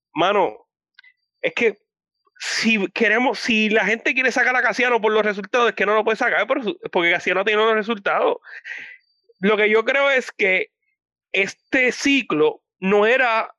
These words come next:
de resultados, no era de querer tener resultados, de ir al mundial y terminar entre los primeros ocho,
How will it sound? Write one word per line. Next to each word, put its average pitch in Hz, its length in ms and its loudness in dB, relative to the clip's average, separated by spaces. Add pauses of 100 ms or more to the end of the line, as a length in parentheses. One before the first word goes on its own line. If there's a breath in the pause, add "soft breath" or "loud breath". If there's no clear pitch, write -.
de 180 340 -2
resultados, 190 920 -2
no 175 240 0
era 240 180 0
de 220 180 0
querer 202 400 -2
tener 208 300 -2
resultados, 208 760 0
de 180 120 0
ir 202 160 2
al 226 100 0
mundial 208 400 -2
y 208 40 -6
terminar 190 260 -2
entre 196 160 -6
los 202 80 -8
primeros 202 440 0
ocho, 185 440 -2